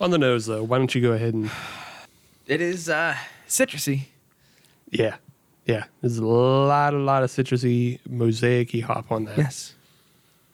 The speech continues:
Speaker 1: It's got that, uh, you can smell a little maltiness as well.
Speaker 2: There is.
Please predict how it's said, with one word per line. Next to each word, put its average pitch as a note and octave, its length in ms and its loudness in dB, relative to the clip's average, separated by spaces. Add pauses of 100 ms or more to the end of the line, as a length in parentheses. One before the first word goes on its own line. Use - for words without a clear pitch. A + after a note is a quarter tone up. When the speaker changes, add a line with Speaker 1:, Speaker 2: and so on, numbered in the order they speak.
(400)
Speaker 1:
It's - 260 -6
got C#3+ 260 -2
that, C#3+ 280 -2
uh, B2+ 220 2 (1000)
you A#3 280 0
can D#4 140 4
smell D4 260 2
a - 20 4
little E3 220 6
maltiness A#2 520 0
as A#2+ 140 -2
well. A2 260 -4 (140)
Speaker 2:
There A#3 160 4
is. D#3+ 260 2